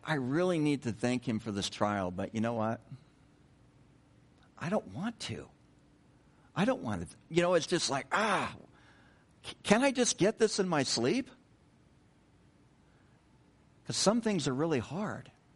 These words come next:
And, and, and it, it seems that at times God asks us to, to walk and to,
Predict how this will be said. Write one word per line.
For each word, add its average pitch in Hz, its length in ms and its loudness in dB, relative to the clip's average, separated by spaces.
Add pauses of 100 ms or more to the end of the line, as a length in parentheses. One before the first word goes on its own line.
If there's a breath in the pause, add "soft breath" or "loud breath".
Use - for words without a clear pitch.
(1500 soft breath)
And, 135 280 4
and, 131 200 2 (100)
and 131 160 0
it, - 440 -2
it 143 160 0
seems 165 280 0
that 147 100 2
at - 140 -4
times 151 360 0 (300 loud breath)
God 156 320 4
asks 190 360 0
us 135 220 0 (280 loud breath)
to, 131 260 0
to - 240 -2
walk 135 440 2 (120)
and 131 240 2
to, 117 320 0